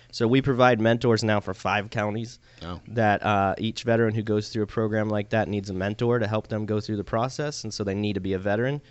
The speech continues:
Speaker 1: So we're always looking for volunteers to help us with that. And then also, you know, helping us, we, we do meals for the guys that come to our weekly groups. If anyone interested in helping us provide some meals, you know, potluck style once a week.
Speaker 2: Mm-hmm.
Speaker 1: It's only about ten to twenty guys that show up at these groups, but we're more than happy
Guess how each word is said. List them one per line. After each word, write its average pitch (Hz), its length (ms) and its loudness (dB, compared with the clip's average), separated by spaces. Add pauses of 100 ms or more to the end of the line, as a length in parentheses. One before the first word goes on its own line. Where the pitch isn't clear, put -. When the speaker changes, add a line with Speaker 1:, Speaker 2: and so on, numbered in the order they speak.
(220)
Speaker 1:
So - 160 -2
we're 98 160 0
always 101 240 0
looking 101 220 -4
for 101 100 -6
volunteers 101 480 -4
to 104 80 -10
help 104 180 -2
us 98 140 -10
with 92 100 -6
that. 131 240 -2 (420)
And 120 140 2
then 123 160 8
also, 165 440 4
you 151 120 0
know, 151 160 4
helping 143 340 2
us, 139 200 -2
we, 135 100 -2
we 120 220 -8
do 123 180 -2
meals 123 380 0
for - 120 -6
the 117 80 -2
guys 120 280 0
that 104 60 -6
come 117 200 -4
to 123 120 -2
our 117 100 0
weekly 120 280 -2
groups. 135 480 -4
If 113 120 -8
anyone 110 320 -2
interested 113 420 -6
in 104 80 -6
helping 110 320 -6
us 104 80 -8
provide 110 400 -6
some 107 160 -8
meals, 113 400 -2
you 110 60 -10
know, 104 120 -6
potluck 117 480 -6
style 120 460 -2
once 120 240 -6
a - 20 -6
week. 120 180 -4
Speaker 2:
Mm-hmm. 131 80 -6
Speaker 1:
It's 98 120 -12
only 113 180 -4
about 107 280 -4 (340)
ten 147 200 0
to 131 60 2
twenty 135 300 -2
guys 123 380 2
that - 120 -6
show 131 220 0
up 123 100 -2
at 120 60 -14
these 123 220 -6
groups, 139 320 -4
but 107 160 -6
we're 113 140 -2
more 117 220 0
than 113 120 -2
happy 117 420 -4